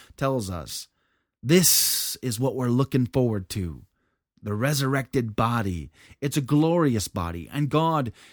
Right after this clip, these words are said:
he takes on this flesh, he, he kills it, and then is resurrected,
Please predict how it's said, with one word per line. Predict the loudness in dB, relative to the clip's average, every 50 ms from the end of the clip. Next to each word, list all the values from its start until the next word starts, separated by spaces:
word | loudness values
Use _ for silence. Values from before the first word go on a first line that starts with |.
| -20 _
he | -8 -2 0 0 0
takes | 0 0 2 2 2 2 0 0 0 -2 _ -4 0
on | 2 4 4 4
this | 4 4 2 2 0
flesh, | -2 0 0 0 0 0 -2 -4 -6 -8 -10 -16 -20 -20 _
he, | -2 2 4
he | 4 6 4 4
kills | 2 2 2 4 4 4 4 4 4
it, | 2 0 2
and | 0 0 2 2
then | 2 0
is | 0 0
resurrected, | 0 2 2 2 2 2 2 2 0 0 2 0 0 0